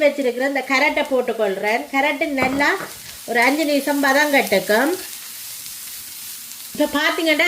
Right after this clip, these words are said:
கரட்டும் வெந்துட்டு அஞ்சு நிமிஷமா. இப்ப எடுத்து வச்சுக்கிறேன் இந்த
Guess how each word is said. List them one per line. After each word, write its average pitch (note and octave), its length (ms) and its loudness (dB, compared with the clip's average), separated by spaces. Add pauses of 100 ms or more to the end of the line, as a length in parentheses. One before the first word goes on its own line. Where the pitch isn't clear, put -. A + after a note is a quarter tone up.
(120)
கரட்டும் D#4+ 520 2
வெந்துட்டு D4 460 2 (140)
அஞ்சு B3+ 200 -2
நிமிஷமா. A#3 480 0
இப்ப D#4 160 -2 (120)
எடுத்து D4 240 -4
வச்சுக்கிறேன் D4 400 0
இந்த D4 120 0